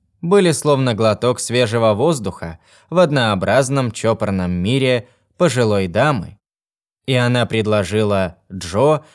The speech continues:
стать её компаньонкой. Конечно, Джо была не в восторге от перспективы целый день быть на побегушках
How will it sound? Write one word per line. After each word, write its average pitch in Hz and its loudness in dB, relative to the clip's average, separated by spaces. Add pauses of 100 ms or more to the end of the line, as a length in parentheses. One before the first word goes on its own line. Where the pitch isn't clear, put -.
(120)
стать - -2
её 104 0
компаньонкой. 104 -4 (880)
Конечно, 123 0 (360)
Джо 180 4
была 170 4
не 160 2
в 147 0
восторге 139 0
от 92 -6
перспективы 120 -2
целый 110 -2
день 117 -2
быть 110 -2
на 113 -2
побегушках 110 -4